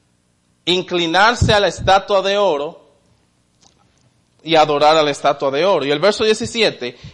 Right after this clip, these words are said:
"He aquí nuestro Dios, a quien servimos,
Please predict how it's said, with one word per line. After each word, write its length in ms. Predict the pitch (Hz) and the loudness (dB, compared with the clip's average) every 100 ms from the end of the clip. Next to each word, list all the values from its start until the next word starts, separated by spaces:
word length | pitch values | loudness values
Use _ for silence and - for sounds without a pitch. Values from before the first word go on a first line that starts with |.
| _ | _
"He 240 | 220 269 285 | 4 6 8
aquí 640 | 262 - 285 269 175 151 | 4 0 -4 -2 -4 -8
nuestro 480 | 160 185 202 - 196 | -6 -4 -2 -2 -2
Dios, 680 | 180 220 254 147 - - - _ _ _ _ _ _ _ _ _ _ - | -2 0 2 2 -2 -12 -18 _ _ _ _ _ _ _ _ _ _ 0
a 160 | 180 196 | 2 2
quien 200 | 220 214 | 0 0
servimos, 840 | 240 208 175 262 277 277 269 | 2 0 0 -2 2 0 -2